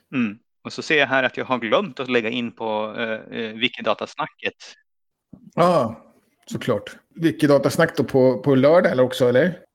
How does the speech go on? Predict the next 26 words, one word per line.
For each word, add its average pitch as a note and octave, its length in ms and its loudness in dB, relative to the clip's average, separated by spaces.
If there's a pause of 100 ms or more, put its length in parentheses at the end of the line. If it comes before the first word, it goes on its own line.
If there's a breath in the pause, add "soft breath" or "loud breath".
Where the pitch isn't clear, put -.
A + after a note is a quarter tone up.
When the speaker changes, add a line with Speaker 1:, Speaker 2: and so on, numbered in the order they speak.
Speaker 1:
Nej, C#3+ 220 2
det D#3+ 60 2
är D3+ 40 4
söndag D#3 320 0
eftermiddag D3 380 -2
klockan B2+ 340 -4
två. A2+ 400 -6 (200)
Jaha, A#2 380 -8
har A#2+ 160 -6
vi A2+ 100 -2
det. G2+ 180 0
Jag A#2 140 -6
ska - 180 -4
lägga A2 420 -2
in A2+ 120 -2
en A2 120 -4
länk G#2 220 -6
här G#2 100 -8
på A2 120 -14
Wiki-träffarsidan G#2+ 1080 -12
sen G#2+ 260 -14
så - 220 -16
snart - 280 -14
jag A2 80 -8
hinner. G#2+ 240 -16 (580)
Speaker 2:
Ja. D#3+ 300 -6